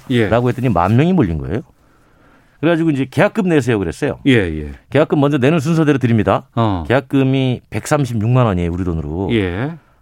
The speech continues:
Speaker 2: 어, 이거 다 걸었습니다.
Speaker 1: 아, 그래요?
Speaker 2: 네.
Speaker 1: 또 왜 그래요?
Speaker 2: 그러니까 유럽에서도 전기차에 대한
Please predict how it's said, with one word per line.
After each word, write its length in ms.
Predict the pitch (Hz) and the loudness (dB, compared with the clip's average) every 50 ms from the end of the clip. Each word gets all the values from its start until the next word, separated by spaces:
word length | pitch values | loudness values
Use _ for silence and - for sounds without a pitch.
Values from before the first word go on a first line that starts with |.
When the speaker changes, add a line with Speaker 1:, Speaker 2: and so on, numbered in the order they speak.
| _ _ | _ _
Speaker 2:
어, 260 | - 85 85 82 85 78 | -8 -6 -4 -4 -4 -2
이거 120 | 92 127 151 | -2 -4 -4
다 180 | - - 117 | -2 -4 -4
걸었습니다. 540 | - 107 95 - - 85 82 90 82 - - _ _ _ _ _ _ _ _ _ _ _ _ _ | -2 -4 -4 -6 -8 -12 -10 -10 -10 -12 -14 _ _ _ _ _ _ _ _ _ _ _ _ _
Speaker 1:
아, 100 | - 90 | -8 -6
그래요? 420 | - - 98 92 80 78 78 98 120 | -4 -2 -2 -2 -2 -2 -4 -4 -2
Speaker 2:
네. 240 | - 85 73 62 - - _ _ _ _ _ _ _ _ _ _ _ _ _ _ | 0 0 0 0 -4 -10 _ _ _ _ _ _ _ _ _ _ _ _ _ _
Speaker 1:
또 100 | - 151 | 0 4
왜 100 | 135 143 | 4 4
그래요? 380 | 139 143 131 107 90 87 107 139 - _ _ _ _ _ _ _ | 4 4 2 0 0 -2 -4 -10 -14 _ _ _ _ _ _ _
Speaker 2:
그러니까 160 | - 123 110 123 | -4 -2 0 2
유럽에서도 1000 | 160 208 196 180 180 175 156 127 - 156 143 135 131 117 101 135 139 139 139 135 | 4 4 4 2 2 0 0 0 0 0 2 2 0 -2 0 0 0 0 0 -2
전기차에 1040 | - - 98 98 120 127 139 147 127 - - - - 117 101 98 98 98 98 98 | -2 -4 -2 -2 -2 -2 -2 -4 -6 -8 -12 -8 -2 -2 0 0 0 -2 -2 -4
대한 440 | 82 80 78 76 87 117 127 98 69 | -4 -4 -4 -2 0 0 0 -2 -4